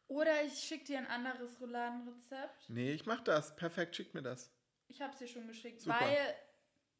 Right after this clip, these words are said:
Speaker 1: ich weiß nicht, oh, ich weiß gerade nicht, wie die heißt. Es gibt auch so eine Foodfluencerin. Ähm, junge Junge macht die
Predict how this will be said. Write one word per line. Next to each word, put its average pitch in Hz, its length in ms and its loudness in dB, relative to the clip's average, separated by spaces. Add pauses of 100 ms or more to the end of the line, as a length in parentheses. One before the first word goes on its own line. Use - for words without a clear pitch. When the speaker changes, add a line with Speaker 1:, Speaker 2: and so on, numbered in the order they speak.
(380)
Speaker 1:
ich - 100 -20
weiß 254 300 -2
nicht, 269 340 -6
oh, - 140 -20
ich - 100 -20
weiß 240 160 -10
gerade 233 220 -8
nicht, 226 260 -10
wie 220 60 -20
die 214 160 -16
heißt. 220 400 -10
Es - 220 -20
gibt 233 260 -18
auch 220 180 -10
so 226 220 -18
eine 220 340 -12 (1120)
Foodfluencerin. 208 1200 -12 (720)
Ähm, 208 540 -10 (1300)
junge 302 200 2
Junge 277 260 2
macht 240 300 -6
die 240 220 -8